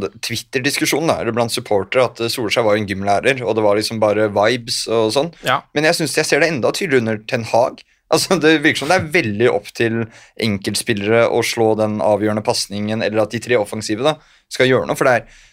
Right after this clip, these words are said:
Speaker 1: for meg så er det nesten helt umulig å forstå hva han vil.
Speaker 2: Mm.
Speaker 1: Eh, og d-, det kan man si i en kamp en gang iblant, at her var det litt sånn kaos, men det er jo, det er jo gjennomgående, da, <laughs> at det er vanskelig å skjønne akkurat hva. Og så kan han stå på pressekonferanse så mye han vil og si at, eh,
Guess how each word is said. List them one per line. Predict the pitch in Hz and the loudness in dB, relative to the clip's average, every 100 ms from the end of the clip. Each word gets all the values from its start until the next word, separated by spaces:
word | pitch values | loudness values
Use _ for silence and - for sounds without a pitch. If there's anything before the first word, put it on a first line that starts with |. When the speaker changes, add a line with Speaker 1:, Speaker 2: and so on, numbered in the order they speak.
| _ | _
Speaker 1:
for | - | -2
meg | 135 143 - | 2 2 0
så | - 139 | -2 2
er | 113 | 2
det | 120 | 0
nesten | 131 135 - - | -2 -6 -8 -10
helt | 110 - - 120 113 | -12 -10 -4 -2 0
umulig | 117 104 104 | -2 -2 -2
å | |
forstå | 110 - 104 104 | -4 0 0 2
hva | 101 98 101 101 | 2 4 2 0
han | 104 98 101 | -4 -4 -2
vil. | - 120 - - | -2 -2 -10 -2
Speaker 2:
Mm. | 175 143 | 0 2
Speaker 1:
Eh, | 127 123 123 - | 4 4 4 2
og | 120 120 117 113 117 - - - | 2 2 2 -2 -12 -16 -20 -12
d-, | 98 95 - | -12 -8 -2
det | 135 143 | 0 0
kan | 120 | -2
man | 110 | -4
si | - 107 | -2 -2
i | 107 | 0
en | 104 | 0
kamp | 104 101 | -2 0
en | 107 | -2
gang | 104 | -2
iblant, | 101 98 104 | 0 -2 0
at | 104 | 2
her | 101 | 2
var | 101 101 | 2 0
det | |
litt | 101 | -2
sånn | 104 | -2
kaos, | 101 90 127 | 0 0 0
men | |
det | 120 | 2
er | 104 117 | 2 2
jo, | 127 - - - - _ _ | 0 -2 -20 -20 -20 _ _
det | - 131 | 0 2
er | 117 127 | 2 2
jo | 139 | -2
gjennomgående, | 98 90 101 101 104 | -2 -2 0 0 0
da, | - - - 156 | -2 -4 -6 0
<laughs> | 147 135 123 | 4 4 4
at | 127 139 123 | 2 -2 4
det | 123 | 4
er | 117 110 117 | 6 4 2
vanskelig | 104 95 - | -2 -6 -4
å | 113 | -2
skjønne | - 104 | -2 -2
akkurat | 101 113 104 | -2 0 2
hva. | 101 104 - - _ | 2 0 -6 -20 _
Og | - | -4
så | 131 | 2
kan | 170 | 2
han | 190 | 4
stå | 185 160 | 2 0
på | 156 | 0
pressekonferanse | 147 - 107 117 143 | 0 0 -2 -2 0
så | |
mye | 131 110 | 0 2
han | 117 117 113 | 2 0 0
vil | 120 147 | 0 0
og | 123 | 2
si | 113 | 2
at, | 113 123 | 2 2
eh, | 120 | 2